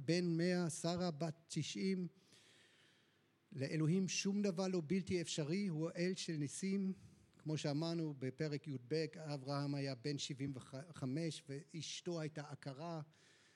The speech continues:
איש-, אישה עקר-, עקרה, ואחרי עוד הרבה, חמש עשרה שנים, אלוהים עושה את הנס הזה,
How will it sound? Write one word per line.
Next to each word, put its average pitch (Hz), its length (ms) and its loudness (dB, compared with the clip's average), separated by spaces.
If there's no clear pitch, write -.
איש-, - 420 -8
אישה 185 360 -4
עקר-, 151 280 -4
עקרה, 170 560 -8
ואחרי 180 800 2
עוד 208 420 4
הרבה, 151 320 0
חמש 156 360 -2
עשרה 147 220 -8
שנים, 170 460 -4
אלוהים 143 720 -2
עושה 160 320 -4
את 156 120 -4
הנס 135 340 -6
הזה, 117 240 -10